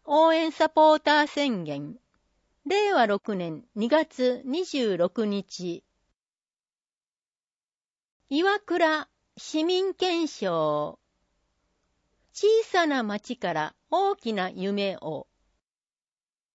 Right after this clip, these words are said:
悠久の時を刻みながら流れる五条川。多くの文化遺産。私たちはこの自然と伝統に恵まれた岩倉を愛し、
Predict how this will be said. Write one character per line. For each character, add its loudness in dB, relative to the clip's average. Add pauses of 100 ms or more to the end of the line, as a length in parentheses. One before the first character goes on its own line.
(280)
悠 2
久 2
の 2
時 0
を 2
刻 0
み 2
な 2
が 0
ら -
流 0
れ -2
る -6
五 4
条 2
川。 -8 (600)
多 4
く -2
の -2
文 2
化 2
遺 -2
産。 -8 (680)
私 -2
た -2
ち -6
は -2 (220)
こ 2
の 0
自 -8
然 0
と 0
伝 0
統 4
に -2
恵 -2 (100)
ま 4
れ 0
た 0
岩 0
倉 0
を 0
愛 -4
し、 -16